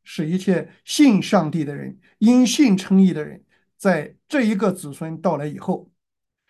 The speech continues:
使这些信心称义的人都被称义啊。之前的时候，我们说他们是预先支取，好像拿着支票，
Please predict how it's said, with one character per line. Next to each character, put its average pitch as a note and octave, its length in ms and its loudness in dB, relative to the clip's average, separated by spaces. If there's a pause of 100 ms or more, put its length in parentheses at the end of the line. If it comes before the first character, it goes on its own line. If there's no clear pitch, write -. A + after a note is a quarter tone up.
(160)
使 C#3 360 -10
这 D#3+ 140 -4
些 D3+ 340 -6 (140)
信 A3+ 400 2
心 G3+ 280 2
称 G3 380 -2
义 G3 160 0
的 D3 100 -10
人 B2+ 240 -16 (140)
都 F#3+ 160 2
被 E3 160 -2
称 C#3 260 -10
义 - 140 -18 (640)
啊。 C#3 260 -14 (360)
之 C4+ 160 0
前 F#3+ 200 2
的 A3 80 0
时 G3+ 120 -2
候， F#3 80 2
我 D3 120 -6
们 C#3+ 120 -10
说 D3+ 240 -8
他 - 180 -8
们 D#3 100 -6
是 D3+ 360 -8
预 B3 200 4
先 G#3+ 440 -2
支 G#3 200 -4
取， D3+ 240 -10
好 - 140 -14
像 D#3 180 -4
拿 D#3 160 -4
着 D#3+ 120 -6
支 - 120 -8
票， G#3 360 -6